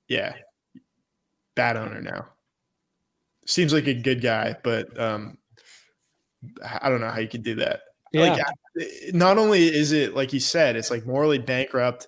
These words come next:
Speaker 1: it's also, it's quickly becoming the worst personnel move ever.
Speaker 2: Yeah.
Speaker 1: I, like, I, I'm starting to believe that based on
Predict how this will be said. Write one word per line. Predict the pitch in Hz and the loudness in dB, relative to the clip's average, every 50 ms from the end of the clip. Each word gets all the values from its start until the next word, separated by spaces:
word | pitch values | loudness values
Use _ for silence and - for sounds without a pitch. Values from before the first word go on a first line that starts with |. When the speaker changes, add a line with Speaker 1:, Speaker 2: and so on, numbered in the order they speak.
| _ _ _ - - - _ _ _ _ _ _ | _ _ _ -20 -20 -20 _ _ _ _ _ _
Speaker 1:
it's | 147 151 - 160 | -2 0 2 4
also, | 151 156 156 - - 165 156 151 147 143 139 131 123 127 - _ _ _ _ _ _ _ _ | 4 4 4 4 4 4 4 4 4 4 2 0 -2 -6 -12 _ _ _ _ _ _ _ _
it's | 160 156 127 131 127 123 - _ _ _ _ _ _ - | -2 0 0 -4 -6 -10 -14 _ _ _ _ _ _ -4
quickly | - - 190 185 185 190 170 147 | 0 2 2 2 4 2 2 4
becoming | 147 139 - 147 143 139 135 135 131 127 123 123 127 120 | 2 0 0 0 -2 -2 -2 -2 -4 -4 -6 -8 -8 -4
the | 135 135 | -4 -2
worst | 127 131 131 131 131 123 - - - - _ - | 0 0 0 0 0 -2 -2 -6 -8 -10 _ -10
personnel | - 139 135 127 - 139 127 120 120 120 117 117 117 117 113 - _ _ _ _ _ _ _ _ _ _ _ _ _ _ _ _ _ - | -6 -4 -4 -4 -4 -6 -6 -6 -6 -4 -4 -4 -4 -6 -8 -10 _ _ _ _ _ _ _ _ _ _ _ _ _ _ _ _ _ -10
move | 127 131 127 127 127 123 117 107 110 - - - _ _ _ _ _ _ - | -6 -4 -2 -2 -2 -2 -6 -8 -12 -16 -20 -20 _ _ _ _ _ _ 0
ever. | - 151 170 151 117 - - - _ _ _ _ _ _ _ _ | 0 0 2 0 -2 -6 -8 -14 _ _ _ _ _ _ _ _
Speaker 2:
Yeah. | 123 120 110 101 101 101 - _ _ _ _ _ _ _ _ _ - | -4 -4 -4 -4 -6 -10 -16 _ _ _ _ _ _ _ _ _ -2
Speaker 1:
I, | 131 131 135 117 | 0 0 0 2
like, | 98 131 131 135 | 0 0 0 2
I, | 135 131 131 113 | 2 2 2 0
I'm | 117 120 127 | -2 -4 -4
starting | 120 - - 139 135 139 139 135 131 | -4 0 2 2 2 2 0 -2 -4
to | 127 - 139 | -4 -4 -4
believe | 127 127 131 135 135 135 127 | -2 0 0 0 0 0 0
that | 123 117 110 107 107 110 | 0 -2 -2 -4 -4 -4
based | 123 123 127 123 - 131 | -4 -2 -2 -2 -4 -4
on | 123 117 117 113 113 110 | -4 -4 -4 -6 -6 -10